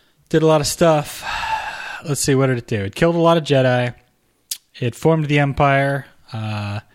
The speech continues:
it put Palpatine in its place as the Emperor. Uh, switched Anakin from the Jedi to the dark side. Uh,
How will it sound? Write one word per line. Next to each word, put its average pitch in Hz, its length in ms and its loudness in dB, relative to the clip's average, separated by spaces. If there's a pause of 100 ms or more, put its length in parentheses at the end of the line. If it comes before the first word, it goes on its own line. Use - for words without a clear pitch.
(320)
it - 140 -10
put 131 220 -4
Palpatine 135 1000 -2
in 127 160 -6
its 117 160 -6
place 127 340 -2
as 110 100 -8
the 139 160 -2
Emperor. 165 600 0 (800)
Uh, 101 280 -6
switched - 380 -4
Anakin 123 440 -2
from 113 340 -4
the 104 320 -6
Jedi 117 540 0
to 117 160 -4
the 104 120 -16
dark 156 360 -2
side. 151 920 0 (300)
Uh, 95 1160 -10